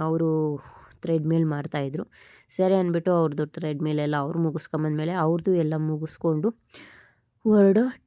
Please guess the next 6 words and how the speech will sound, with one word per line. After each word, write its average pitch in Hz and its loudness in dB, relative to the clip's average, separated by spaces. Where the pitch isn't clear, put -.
ಟೈಮ್ 175 2
ಬಂತು. 143 -4
ಅದೆಲ್ಲ 214 4
ಮುಗಿಸ್ಕೊಂಡು 165 0
ಹಾಗೆ 220 6
ಅವ್ರಿಗೂ 175 4